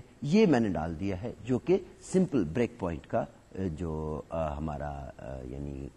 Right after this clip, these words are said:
آپ کوڈ ہے وہ ڈال دیا ہے۔ اب اگر اس وقت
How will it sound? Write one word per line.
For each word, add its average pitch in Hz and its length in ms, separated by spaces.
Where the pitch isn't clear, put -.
آپ - 260
کوڈ 110 220
ہے 92 80
وہ 123 120
ڈال 82 280
دیا 110 160
ہے۔ 131 40
اب 165 180
اگر 196 220
اس - 280
وقت 175 460